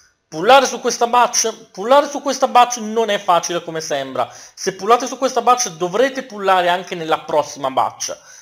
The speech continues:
Fattore positivo, Cooler non ha per forza bisogno di copie per funzionare. Cooler è uno di quei pochi Neo God Leader, quattro,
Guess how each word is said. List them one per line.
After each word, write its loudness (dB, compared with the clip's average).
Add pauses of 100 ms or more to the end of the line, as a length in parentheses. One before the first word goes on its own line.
(460)
Fattore 0
positivo, -4
Cooler 4
non 0
ha 6
per -2
forza -6
bisogno -6
di -14
copie -2
per -10
funzionare. -4 (1160)
Cooler 4
è 6
uno -2
di -4
quei -2
pochi 6
Neo 0
God -4
Leader, -2
quattro, -2